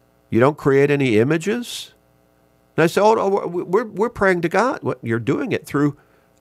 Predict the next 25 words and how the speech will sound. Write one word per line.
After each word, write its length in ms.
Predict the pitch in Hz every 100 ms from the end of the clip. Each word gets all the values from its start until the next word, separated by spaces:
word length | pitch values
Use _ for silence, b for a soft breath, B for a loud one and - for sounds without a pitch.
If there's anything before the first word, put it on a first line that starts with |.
| -
idols. 800 | 139 262 - - - - - - _ _ _ _ _ _
That's 300 | - 139 202
idolatry. 920 | - 180 143 139 254 - - - - - _ _ b b b b b b b
But 120 | 147 151
there 140 | 156
are 140 | 151
other 200 | 160 190
people, 460 | 247 - 123 - 101
a 60 | 98
lot 260 | 147 247
of 160 | 165 76
us, 400 | - - - - b b b b b
who 200 | - 160
we 220 | 135 131 175
don't 200 | 143 117
have 180 | 104
statues 560 | - 135 110 101 104 87
and 80 | 92
images, 720 | 214 226 - - - - - b b b b b -
but 120 | 85
we 120 | 127
have 140 | 143
idols, 640 | 69 131 202 127 127 - - _ _ _ _ _ _ _
money, 400 | 85 90 101 147 - _ -
materialism, 1120 | 82 - 107 120 113 110 - 95 95 170